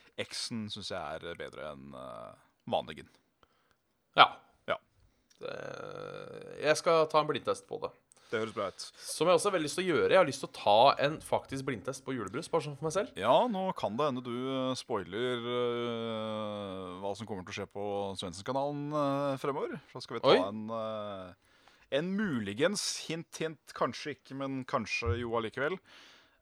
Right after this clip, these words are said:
Speaker 1: et veldig omfattende julebrustest.
Speaker 2: Oi, ja, da blir det blindsmak på alt.
Speaker 1: Prosit, ja. Eh, jeg vet ikke om det blir <laughs> blindsmak,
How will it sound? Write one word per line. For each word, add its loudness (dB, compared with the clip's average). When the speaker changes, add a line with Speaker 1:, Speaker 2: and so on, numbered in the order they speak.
Speaker 1:
et -2
veldig 0
omfattende 2
julebrustest. -6
Speaker 2:
Oi, 6
ja, 0
da 8
blir -2
det 0
blindsmak 0
på 6
alt. -16
Speaker 1:
Prosit, -2
ja. 8
Eh, 6
jeg 2
vet 2
ikke 0
om 12
det 4
blir 4
<laughs> 2
blindsmak, 6